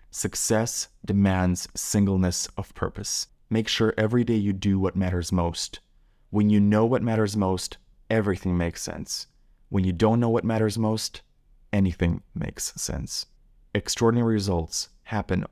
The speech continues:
only when you give the best you have to become the best you can be at your most important work. Your most important work. Here's another one. "It is not that we have too little time to do all the things we need to do.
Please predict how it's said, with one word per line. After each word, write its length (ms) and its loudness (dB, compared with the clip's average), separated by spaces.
only 320 2
when 160 2
you 100 2
give 280 0
the 80 0
best 480 -2
you 80 0
have 400 0
to 100 -4
become 540 0
the 160 -4
best 440 -4
you 100 -2
can 180 0
be 240 0
at 160 -2
your 180 4
most 520 2
important 920 0
work. 460 -8
Your 180 2
most 540 2
important 600 -6
work. 200 -16
Here's 280 2
another 220 2
one. 300 -4
"It 120 0
is 140 0
not 260 2
that 120 0
we 100 0
have 260 -4
too 200 -2
little 280 2
time 600 0
to 100 -6
do 200 0
all 240 2
the 100 -2
things 300 0
we 80 0
need 200 -2
to 80 -4
do. 340 -4